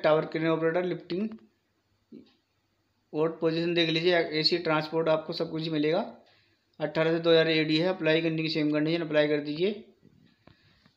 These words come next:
नेक्स्ट में हमारी साउंड लाइन ग्रुप से आ रही है, we are the hiring position, video editor cum graphic designer,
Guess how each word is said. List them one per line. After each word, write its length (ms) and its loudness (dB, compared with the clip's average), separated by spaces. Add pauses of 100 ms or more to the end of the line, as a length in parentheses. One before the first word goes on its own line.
नेक्स्ट 340 0
में 140 2
हमारी 280 4
साउंड 300 2
लाइन 180 4
ग्रुप 180 -2
से 120 0
आ 40 6
रही 140 2
है, 60 0
we 120 6
are 80 2
the 100 2
hiring 240 0
position, 380 -2
video 260 0
editor 320 0 (200)
cum 200 0
graphic 420 0
designer, 400 2